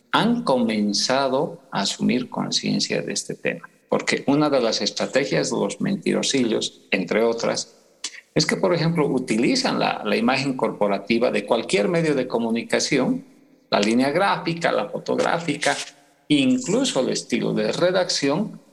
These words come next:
para crear un contenido falso. Entonces, pueden hacer renunciar a un presidente, pueden hacer renunciar a un ministro, etcétera, ¿no?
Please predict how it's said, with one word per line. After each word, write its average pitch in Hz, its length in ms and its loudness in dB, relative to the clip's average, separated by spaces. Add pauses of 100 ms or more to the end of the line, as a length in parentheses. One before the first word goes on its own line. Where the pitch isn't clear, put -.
(100)
para 110 260 0
crear 117 320 0
un 120 200 0
contenido 101 680 0
falso. - 360 -6 (220)
Entonces, 139 480 0
pueden 175 200 2
hacer 120 340 2
renunciar 110 440 0
a - 20 0
un 110 120 -2
presidente, 120 600 0
pueden 131 240 0
hacer 107 200 0
renunciar 104 420 0
a 101 40 -2
un 101 80 0
ministro, 151 560 0
etcétera, - 460 -4
¿no? 247 200 -2